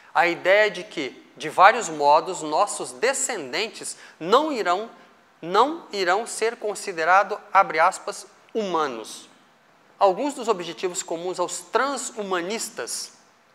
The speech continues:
e os, e o transhumanismo necessariamente não tem a ver necessariamente com robôs, são o aumento da inteligência humana e o prolongamento indefinido do tempo de vida do ser humano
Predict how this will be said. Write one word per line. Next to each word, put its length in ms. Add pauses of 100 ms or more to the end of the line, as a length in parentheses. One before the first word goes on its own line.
(260)
e 120
os, 120 (120)
e 100
o 60
transhumanismo 760
necessariamente 800
não 160
tem 160
a 80
ver 260 (380)
necessariamente 640
com 140
robôs, 580 (680)
são 460
o 140
aumento 560
da 120
inteligência 920
humana 520
e 100
o 60
prolongamento 960
indefinido 840
do 100
tempo 320
de 140
vida 260
do 60
ser 180
humano 380